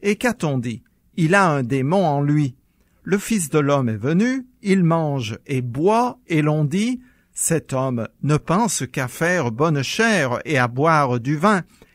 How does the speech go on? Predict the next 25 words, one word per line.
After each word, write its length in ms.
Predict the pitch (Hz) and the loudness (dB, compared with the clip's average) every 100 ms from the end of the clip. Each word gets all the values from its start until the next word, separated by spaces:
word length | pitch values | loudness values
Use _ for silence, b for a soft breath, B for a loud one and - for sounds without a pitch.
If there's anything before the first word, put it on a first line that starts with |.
| b | b
Il 180 | 208 220 | 2 2
est 100 | 156 | 2
l'ami 360 | 139 143 196 | 0 0 -2
des 160 | 143 127 | -2 -4
collecteurs 680 | - 147 123 - - 113 104 | -2 -2 -2 -6 -8 -8 -6
d'impôts 500 | 117 139 - 247 170 | -6 -6 -4 -2 0
et 80 | 127 | 0
des 160 | 113 | -4
pécheurs 560 | - 123 107 - 170 135 | -6 -8 -6 -4 -2 -2
notoires. 840 | 123 139 - 214 214 160 104 98 - b b b b b | -2 -4 -2 0 2 2 -2 -6 -16 b b b b b
Et 100 | 147 | -2
cependant, 840 | - - 214 127 107 113 185 107 - _ _ _ 139 | 0 0 -2 -4 -4 -4 -4 -6 -12 _ _ _ -4
la 180 | 135 | -2
sagesse 600 | 123 - 143 131 208 - | -2 -2 -2 -2 -2 -2
de 200 | 147 123 | -2 -4
Dieu 280 | 117 117 180 | -4 -4 -4
se 180 | 170 139 | -2 -4
fait 220 | - 135 | -6 -8
connaître 600 | - 123 120 170 185 - | -6 -4 -2 -2 -4 -6
comme 380 | 123 - 208 185 | -8 -2 -2 -2
telle 540 | - - 151 160 165 165 _ | -6 -4 -2 0 -2 -6 _
par 180 | 131 120 | -4 -4
les 300 | 113 110 107 | -4 -6 -2
œuvres 400 | 151 160 139 131 | 0 0 -2 -6
qu'elle 260 | - 110 | -6 -10